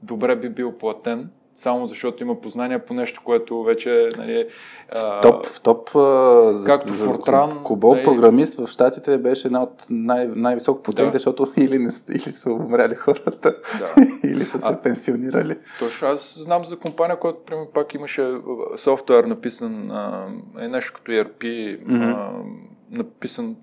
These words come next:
Speaker 1: преди много години на Fortran. Всъщност те буквално, нали, наемаха някакви хора, които се, ти-, тия,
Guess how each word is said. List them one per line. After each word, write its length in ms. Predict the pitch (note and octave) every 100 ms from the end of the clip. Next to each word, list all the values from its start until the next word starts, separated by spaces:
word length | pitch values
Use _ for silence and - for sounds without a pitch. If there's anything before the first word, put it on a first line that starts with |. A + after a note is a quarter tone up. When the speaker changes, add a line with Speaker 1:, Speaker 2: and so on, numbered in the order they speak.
| -
Speaker 1:
преди 380 | G#2+ A2+ B2 A2+ -
много 260 | B2+ A2
години 340 | G#2 G#2 A#2+ A2+
на 100 | G#2
Fortran. 500 | - G2+ - C3 C#3 C3 _
Всъщност 380 | - A2+ B2 -
те 100 | A2+ - _ _ _ _
буквално, 680 | A2 G2 - - A2+ A2+ G#2
нали, 120 | G2+
наемаха 400 | G#2+ G#2+ A2 A2
някакви 260 | G#2+ G#2 -
хора, 280 | - G#2 G#2
които 240 | G#2 G2+
се, 260 | - A2+ A2 A2 - - - - - _ - G2+ -
ти-, 160 | - B2+ _
тия, 440 | - C#3 C3+ B2+